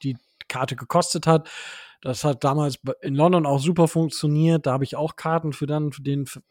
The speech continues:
Preis, den ich bezahlt habe, plus die Gebühren halt,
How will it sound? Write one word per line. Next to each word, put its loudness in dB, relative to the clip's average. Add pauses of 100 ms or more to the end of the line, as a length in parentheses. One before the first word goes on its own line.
(120)
Preis, 0
den -6
ich -4
bezahlt 4
habe, 6 (440)
plus 6
die 2
Gebühren 6
halt, 4